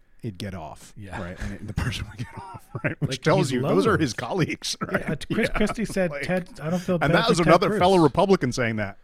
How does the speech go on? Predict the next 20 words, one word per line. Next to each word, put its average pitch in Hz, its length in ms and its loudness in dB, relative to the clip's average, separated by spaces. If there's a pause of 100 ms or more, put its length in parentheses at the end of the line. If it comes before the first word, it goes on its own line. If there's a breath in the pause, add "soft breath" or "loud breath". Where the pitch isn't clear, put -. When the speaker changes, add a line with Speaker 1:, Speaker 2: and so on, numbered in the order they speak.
Speaker 1:
<laughs> - 120 -4
Speaker 2:
Ted, - 240 -8
Chris 196 180 -2
Christie 202 300 -2
said, 151 220 -2
"I 143 60 -4
don't 170 180 -6
feel 160 180 -6
bad 147 260 -8
for 143 100 -12
Ted 143 280 -10
Cruz. 165 240 -6
He's 123 140 -8
just 131 160 -8
not 131 120 -6
a 127 40 -10
very 131 160 -4
likable 117 500 -8
guy." 117 420 -12 (1000 soft breath)
Speaker 1:
Yeah. 85 360 -14